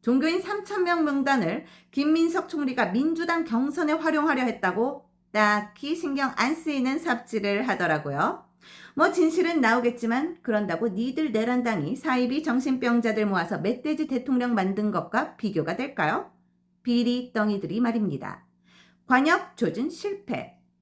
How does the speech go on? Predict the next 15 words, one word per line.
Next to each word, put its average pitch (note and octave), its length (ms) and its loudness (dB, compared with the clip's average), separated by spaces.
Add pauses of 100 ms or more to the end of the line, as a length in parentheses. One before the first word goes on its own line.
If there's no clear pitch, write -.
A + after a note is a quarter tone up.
정치판 F#4 500 0
들어 E4+ 200 6
어깨 D#4+ 500 -2
뽕 G4 220 -2
좀 G#4+ 180 -4
채우고 D4+ 320 -2
싶어 - 240 -4
어깨 E3 480 -2
뽕 D4 220 0
좋아하는 B3+ 320 0
한 A4+ 200 -6
뚜껑 D4+ 540 0
줄 B3 240 2
잡았다 B3+ 720 -4
끊어지고, E4 720 -2